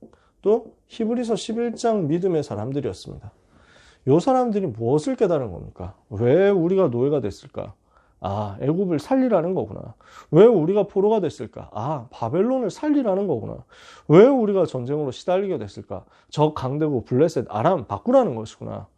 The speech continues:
답을 찾아낸 겁니다. 비밀을 찾아낸 겁니다. 오직 복음 아니면 안 되는 이유와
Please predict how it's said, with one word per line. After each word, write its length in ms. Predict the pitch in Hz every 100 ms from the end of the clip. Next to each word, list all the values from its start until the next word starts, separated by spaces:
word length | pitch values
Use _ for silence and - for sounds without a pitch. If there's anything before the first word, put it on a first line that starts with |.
| _ _ _ _
답을 480 | - - 156 220 254
찾아낸 500 | - - 262 277 123
겁니다. 400 | 113 113 - 110 _ _ _ _
비밀을 500 | - 127 135 190 254
찾아낸 440 | 254 - 262 262 123
겁니다. 400 | 127 123 - - _ _ - - _
오직 540 | 127 175 254 262 277
복음 380 | - 214 220 247
아니면 400 | 165 123 165 170
안 260 | - 101 123
되는 340 | 170 214 226
이유와 580 | 123 95 117 170 143 87